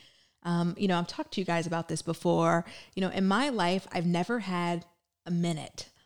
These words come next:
Like, I've never had a minute to sort of breathe. I've never had a minute to not be doing anything. And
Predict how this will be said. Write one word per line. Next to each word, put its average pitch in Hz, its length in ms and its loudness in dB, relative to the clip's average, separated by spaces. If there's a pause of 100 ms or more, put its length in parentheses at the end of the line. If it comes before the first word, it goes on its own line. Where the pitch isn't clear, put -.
(180)
Like, 170 140 -6
I've 170 80 0
never 208 180 2
had 226 220 -2
a 208 40 -2
minute 185 460 0
to 185 80 -14
sort 165 220 -10
of 160 100 -8
breathe. 247 580 0
I've 165 140 -2
never 180 220 -2
had 190 160 0
a 180 40 0
minute 180 300 -2
to 180 100 -2
not 170 280 -2
be 160 180 -8
doing 185 460 0
anything. 156 760 -8 (460)
And 175 340 0